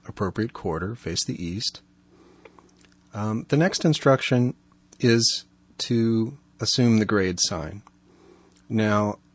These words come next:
uh, there's a wide variation in the signs used here. Crowley's recommendations, uh, I'll give in a moment, um, relate to the grade signs of A A. Now,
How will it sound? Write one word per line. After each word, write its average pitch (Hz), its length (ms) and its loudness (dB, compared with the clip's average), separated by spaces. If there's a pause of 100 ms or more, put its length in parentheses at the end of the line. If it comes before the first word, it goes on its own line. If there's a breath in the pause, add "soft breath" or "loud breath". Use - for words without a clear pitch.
(360)
uh, 104 220 -2
there's 110 220 2
a 110 60 4
wide 113 300 6
variation 101 520 2
in 95 80 2
the 92 80 0
signs 95 440 -2
used 120 420 2
here. 87 380 -6 (360 loud breath)
Crowley's 113 340 4
recommendations, 98 1200 -2 (360)
uh, 92 40 -10
I'll 90 340 -6
give 92 180 -6
in 90 80 -4
a 90 40 -4
moment, 101 520 0 (140)
um, 95 520 -6 (100)
relate 104 360 -2
to 104 160 -4
the 95 200 -2
grade 98 280 -2
signs 95 320 0
of 95 100 -4
A 98 220 -2
A. 135 240 -2 (720 loud breath)
Now, 104 380 2